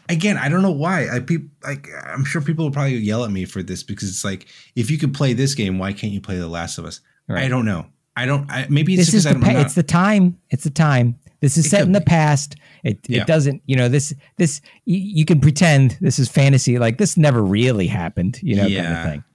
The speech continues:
Speaker 1: Yeah. It, it might be that. I, I mean, because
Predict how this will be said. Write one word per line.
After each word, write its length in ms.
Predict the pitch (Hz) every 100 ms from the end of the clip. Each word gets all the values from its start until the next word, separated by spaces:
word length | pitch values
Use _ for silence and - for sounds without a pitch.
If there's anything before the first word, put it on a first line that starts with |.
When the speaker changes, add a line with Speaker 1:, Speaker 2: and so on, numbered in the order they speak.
| _
Speaker 1:
Yeah. 400 | 104 87 82 80 - -
It, 340 | 165 165 165
it 60 | 180
might 180 | 196 135
be 80 | 101
that. 240 | 76 - -
I, 300 | 131 131 135
I 20 |
mean, 200 | 135 127
because 680 | 139 143 143 127 113 -